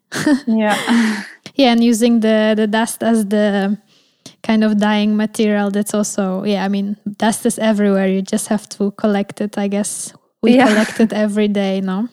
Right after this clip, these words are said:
Speaker 2: Yeah, exactly.
Speaker 1: And can you, uh, speak a little bit about the slogan? So, like, the, you had three banners, like this tapestry, where you use the dust, uh, to write different slogans. And
Speaker 2: Mm-hmm.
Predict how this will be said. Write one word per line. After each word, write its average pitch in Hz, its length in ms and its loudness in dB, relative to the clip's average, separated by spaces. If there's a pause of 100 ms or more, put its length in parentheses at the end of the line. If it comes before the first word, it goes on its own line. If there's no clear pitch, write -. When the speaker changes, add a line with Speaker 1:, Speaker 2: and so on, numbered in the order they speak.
(640)
Speaker 2:
Yeah, 233 320 2
exactly. 214 720 -4 (720)
Speaker 1:
And 285 120 0
can 302 200 2
you, 311 120 2 (120)
uh, 285 100 6
speak - 400 0
a 294 40 4
little 277 260 4
bit 254 220 2
about 240 260 2
the 254 80 2
slogan? 220 520 2
So, 226 180 -2
like, 220 260 0
the, 208 260 0
you 220 160 2
had 208 220 -4
three 247 640 2
banners, 269 560 0
like 214 140 0
this 208 160 -4
tapestry, 269 760 0 (120)
where 226 240 4
you 214 300 2
use 214 340 2
the 196 120 -6
dust, 202 580 -4
uh, 202 260 -2
to 220 180 2
write 208 340 0
different 208 340 -4
slogans. 311 760 -4 (680)
And 220 420 2
Speaker 2:
Mm-hmm. - 260 -12